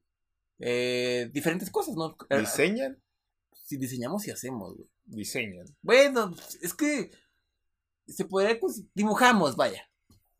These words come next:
Speaker 1: En pr-, el primer semestre se nos dedica, bueno, el primer año de, del, del, del taller te dedicas, creo que a, a hacer cosas de dibujo técnico,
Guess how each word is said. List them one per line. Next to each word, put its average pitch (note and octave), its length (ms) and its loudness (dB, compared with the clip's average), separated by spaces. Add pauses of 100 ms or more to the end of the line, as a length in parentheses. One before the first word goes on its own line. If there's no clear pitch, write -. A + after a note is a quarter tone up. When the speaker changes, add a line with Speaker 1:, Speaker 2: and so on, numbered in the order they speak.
(160)
Speaker 1:
En E3 140 2
pr-, - 100 0
el G3 80 4
primer A3+ 260 4
semestre D4 360 0
se B3 140 -8
nos F3+ 180 2
dedica, E3+ 320 2
bueno, E3 340 2
el C3+ 200 -4
primer E3 240 2
año F3 200 2
de, A#2+ 320 0
del, A#2+ 280 -2
del, C3 260 -4
del B2+ 160 -6
taller D3 320 -4
te D3+ 120 -4
dedicas, C3+ 380 -4
creo C3+ 160 -6
que D3 100 0
a, A2+ 280 0 (600)
a A#2 160 2
hacer C3 380 -2
cosas D3 240 -4
de C#3+ 60 0
dibujo A#2+ 320 0
técnico, D#3 1160 2